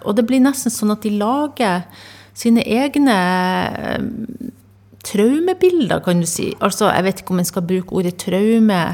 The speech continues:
eh, traume i, i den forstand om det, men,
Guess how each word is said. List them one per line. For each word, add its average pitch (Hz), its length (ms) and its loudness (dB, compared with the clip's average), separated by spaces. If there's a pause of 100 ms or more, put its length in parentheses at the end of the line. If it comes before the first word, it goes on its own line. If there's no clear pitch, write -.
(600)
eh, 170 400 -2
traume 185 500 2 (240)
i, 185 320 -2
i 196 100 0
den 190 240 2
forstand 185 580 -2
om 202 240 2
det, 170 140 0
men, 180 220 -2